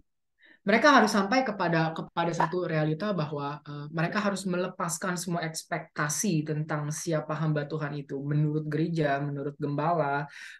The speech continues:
menurut khotbah yang dia dengar, menurut pelajaran teologi, sekalipun terdengar kontroversial, tapi mereka harus melepaskan semua itu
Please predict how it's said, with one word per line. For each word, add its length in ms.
menurut 320
khotbah 320
yang 160
dia 160
dengar, 480
menurut 400
pelajaran 480
teologi, 640
sekalipun 480
terdengar 400
kontroversial, 640
tapi 240
mereka 240
harus 160
melepaskan 880
semua 320
itu 400